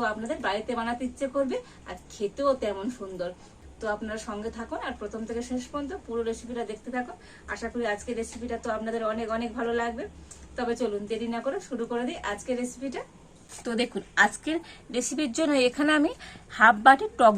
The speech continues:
দই নিয়েছি। তবে এই একটা বাটি মেপে না আমি সমস্ত উপকরণগুলো নেব, এতে করে আপনাদের তো বাড়িতে এই রেসিপিটা বানাতে সুবিধাই হবে। ওই একই বাটির মাপ করে দিয়ে দেবো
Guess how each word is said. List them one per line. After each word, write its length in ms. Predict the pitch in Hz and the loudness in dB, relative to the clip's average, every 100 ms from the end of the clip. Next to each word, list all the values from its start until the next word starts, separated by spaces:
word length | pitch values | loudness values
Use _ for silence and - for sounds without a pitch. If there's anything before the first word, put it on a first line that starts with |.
| 196 | 6
দই 140 | 226 214 | 4 6
নিয়েছি। 340 | 196 190 196 180 - - - | 6 4 0 -6 -8 -20 0
তবে 180 | 208 202 247 | 2 4 4
এই 40 | 220 | 4
একটা 160 | - 262 208 | 6 8 8
বাটি 180 | 196 262 | 6 2
মেপে 180 | 320 466 | 2 6
না 40 | 262 240 | 6 6
আমি 100 | 269 254 | 4 2
সমস্ত 300 | 247 285 - 247 | 2 2 0 0
উপকরণগুলো 520 | 247 269 262 269 285 269 | 4 6 6 8 8 8
নেব, 120 | 285 554 - - - 208 | 6 2 -2 -20 -8 -6
এতে 120 | 202 214 | -4 -2
করে 140 | 233 220 | 6 8
আপনাদের 300 | 214 220 247 - | 8 4 0 0
তো 80 | 330 190 - - 185 185 | 0 0 -6 -12 -2 4
বাড়িতে 300 | 196 214 403 226 | 6 6 4 4
এই 60 | 208 | 6
রেসিপিটা 360 | 196 - 220 220 214 | 4 2 0 2 2
বানাতে 220 | 220 226 226 | 2 0 -2
সুবিধাই 380 | 214 226 233 254 | 0 2 2 2
হবে। 160 | 269 285 - - - - - - - - - - - - - - - - - - - - - - - - - - - - - - - - - - - - - - - - - - 233 | 2 0 -4 -20 -20 -20 -20 -20 -20 -20 -20 -20 -20 -20 -20 -20 -20 -20 -4 -4 -4 -14 -20 -20 -16 -4 -4 -4 -20 -20 -20 -20 -20 -20 -20 -20 -20 -20 -20 -20 -20 -18 -18 -8 0
ওই 80 | 262 240 | 8 8
একই 160 | 262 269 | 8 2
বাটির 200 | 277 269 | 4 6
মাপ 140 | 254 247 330 | 6 6 2
করে 120 | 494 330 | 2 2
দিয়ে 120 | 247 247 | 0 4
দেবো 160 | 269 | 4